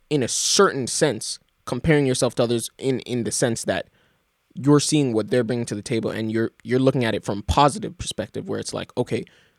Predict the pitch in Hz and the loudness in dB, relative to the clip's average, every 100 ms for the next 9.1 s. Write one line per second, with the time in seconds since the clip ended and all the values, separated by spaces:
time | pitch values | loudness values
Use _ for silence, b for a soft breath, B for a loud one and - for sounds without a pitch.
0 | b _ _ - 170 139 156 143 120 110 | b _ _ -12 4 6 6 4 0 0
1 | 107 98 _ _ _ _ _ _ _ - | -2 -2 _ _ _ _ _ _ _ 0
2 | 143 147 131 104 - 147 139 127 - 110 | 4 4 2 -4 -6 0 2 2 0 2
3 | 117 107 98 - - _ _ _ _ _ | 2 2 -2 -8 -20 _ _ _ _ _
4 | _ - 156 143 113 101 - 110 107 - | _ 0 2 2 0 -2 -2 -6 -6 -2
5 | 123 117 104 - - 101 104 98 90 101 | 0 2 0 -2 -6 -6 -6 -6 -6 -8
6 | - - 71 - - - 113 120 - 117 | -10 -10 -8 -10 -10 -4 -2 -2 -2 -2
7 | - 113 - 110 117 98 71 - _ - | 2 2 2 -2 0 -2 -4 -10 _ -4
8 | 107 - - 113 104 107 - 92 123 110 | 0 0 0 0 0 -2 -4 2 2 2